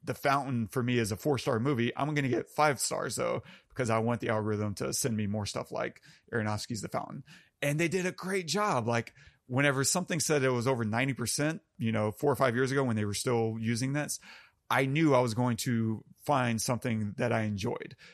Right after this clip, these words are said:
Like, they had an incredible algorithm, and what it did was it made the whole user experience sticky. And right now, the user experience is not sticky. I can go one or two weeks without opening Netflix now,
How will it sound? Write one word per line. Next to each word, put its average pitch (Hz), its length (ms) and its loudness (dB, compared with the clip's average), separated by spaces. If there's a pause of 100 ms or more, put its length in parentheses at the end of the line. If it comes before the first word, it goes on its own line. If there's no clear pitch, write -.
(140)
Like, 113 240 -2
they 135 300 2
had 127 300 2
an 120 80 -2
incredible 139 720 0
algorithm, 117 480 2 (340)
and 127 240 0
what 143 280 2 (280)
it 127 240 -2
did 175 240 4
was 120 180 2
it 120 120 2
made 135 280 2
the 120 120 2
whole 143 300 0
user 123 360 0
experience 113 560 -2
sticky. - 720 -4 (580)
And 113 180 -2
right 139 200 2
now, 135 420 2 (260)
the 117 140 2
user 147 280 0
experience 131 340 -2
is 104 120 -4
not 135 160 0
sticky. 147 320 -2 (100)
I 175 100 0
can 180 160 -2
go 131 120 6
one 117 280 2
or 120 60 0
two 123 200 -2
weeks 117 320 -2
without 107 220 0
opening 113 340 0
Netflix 131 400 -4
now, - 260 -8